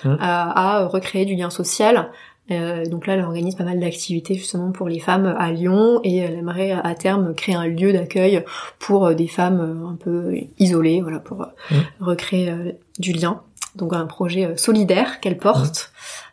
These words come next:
Speaker 1: Mhm.
Speaker 2: Et donc c'est intéressant aussi de, de suivre, euh, ces projets, euh,
Speaker 1: Ouais,
Speaker 2: euh,
Speaker 1: ça veut dire qu'il y a aussi des créations. Il n'y a pas que des personnes qui vont s'insérer après sur le marché
Speaker 2: Oui.
Speaker 1: du travail, mais qui vont aussi créer, euh,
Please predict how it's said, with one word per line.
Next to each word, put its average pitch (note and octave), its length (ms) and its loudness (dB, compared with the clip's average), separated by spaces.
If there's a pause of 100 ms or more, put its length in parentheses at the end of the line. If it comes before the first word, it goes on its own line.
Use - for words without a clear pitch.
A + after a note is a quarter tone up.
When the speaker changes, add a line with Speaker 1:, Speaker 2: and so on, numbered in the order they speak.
(100)
Speaker 1:
Mhm. F#3+ 60 -2
Speaker 2:
Et F3+ 40 -2
donc F#3 140 -4
c'est A3 80 -4
intéressant F3+ 460 -2
aussi F#3 240 -2
de, F3+ 320 -4 (480)
de F#3 180 -6
suivre, G#3+ 440 2
euh, F3 300 2
ces F#3 240 -2
projets, F#3 540 0
euh, E3 180 -4 (220)
Speaker 1:
Ouais, C#3 140 2
Speaker 2:
euh, F#3+ 40 -6
Speaker 1:
ça F#3 100 -4
veut A#2+ 60 0
dire C3 120 2
qu'il - 80 -8
y C3 40 6
a - 20 4
aussi - 140 0
des B2 80 4
créations. C3 460 2
Il A#2+ 40 -2
n'y A2 60 -2
a G#2+ 40 -2
pas A#2 140 -2
que - 160 -6
des B2 100 -2
personnes C3 320 -6
qui - 80 -12
vont A2+ 120 -2
s'insérer B2+ 480 2
après A#2 200 2
sur - 100 -2
le A#2 40 0
marché D3 200 -2
Speaker 2:
Oui. F#3 60 0
Speaker 1:
du - 40 -10
travail, C#3+ 180 -4
mais B2 80 -2
qui - 100 -8
vont A#2 80 -2
aussi - 140 -10
créer, C#3+ 340 4
euh, A#2+ 280 4